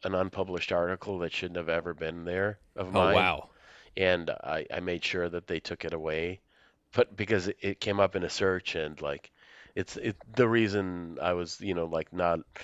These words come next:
Speaker 1: <laughs> I was blackballed from there <laughs> for, for a while was this article that was unpublished.
Speaker 2: Hmm.
Speaker 1: <laughs> And, yeah, I just did a random search and it came up. It's like, "Oh, no." Like,
Speaker 2: Weird.
Speaker 1: this can't, this, this can't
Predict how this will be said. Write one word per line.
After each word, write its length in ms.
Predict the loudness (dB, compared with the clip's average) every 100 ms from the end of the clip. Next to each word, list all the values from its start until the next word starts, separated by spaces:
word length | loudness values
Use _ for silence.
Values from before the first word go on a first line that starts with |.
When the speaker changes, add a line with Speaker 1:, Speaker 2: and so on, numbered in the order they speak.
| -12
Speaker 1:
<laughs> 320 | -10 -10 -6 8
I 220 | 10 10 8
was 100 | 8
blackballed 640 | 10 12 12 10 8 8
from 240 | 8 8
there 200 | 12 12
<laughs> 100 | 12
for, 280 | 12 12 12 10
for 240 | 2 8 10
a 60 | 12
while 340 | 12 12 10
was 180 | 6 4
this 200 | 0 4
article 560 | 6 6 4 0 0
that 160 | -2 -4
was 160 | -2 -2
unpublished. 800 | -2 -2 -2 -2 -4 -4 -10 -16 -6
Speaker 2:
Hmm. 420 | -2 -2 -2 -6 -8 -2
Speaker 1:
<laughs> 220 | 8 10 12 10 8 -6 8
And, 240 | 10 10 4 -2
yeah, 220 | 4 6
I 80 | 8
just 220 | 6 6
did 140 | 8 8
a 40 |
random 360 | 8 6 6 0
search 380 | 2 2 2 0
and 100 | -2
it 140 | -2
came 240 | 0 2 2
up. 200 | 0 -2
It's 80 | -8
like, 160 | -4
"Oh, 180 | -2 0
no." 500 | 0 2 2 0 -6 -14 -20 -20 -16 -4
Like, 100 | 2
Speaker 2:
Weird. 300 | 2 2 4
Speaker 1:
this 180 | 2 4
can't, 300 | 6 6 4 _
this, 280 | -2 -2 -2 6
this 220 | 6 8
can't 320 | 10 10 10